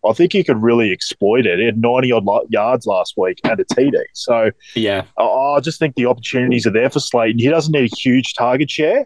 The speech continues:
Speaker 1: It'd be awesome if he could get it, but even without it, you know, he's the kind of guy that could really rack up the yards on only three or four catches. So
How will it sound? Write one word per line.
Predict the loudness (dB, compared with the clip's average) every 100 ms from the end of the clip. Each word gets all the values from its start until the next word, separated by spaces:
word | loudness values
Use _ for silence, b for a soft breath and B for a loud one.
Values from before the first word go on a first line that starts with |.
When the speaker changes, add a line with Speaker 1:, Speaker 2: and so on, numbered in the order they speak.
| -2
Speaker 1:
It'd | -2
be | 0
awesome | 0 0 0 -2
if | -4
he | -4
could | -2
get | 0 2
it, | 2 -2 _ _
but | 0
even | 0 0
without | -2 0 0 0 0
it, | 0 -2 -4 -8
you | -4
know, | -2
he's | -2
the | -2
kind | 0 0
of | 2
guy | 2 0
that | -2
could | -6
really | -4 0 0 0 -6 _ -2
rack | -2 0
up | 0 0
the | 0
yards | 0 0 0 0
on | -2 -2
only | -4 -4
three | -6 -2 0
or | 2
four | 0 0
catches. | 0 0 -2 -4
So | -2 0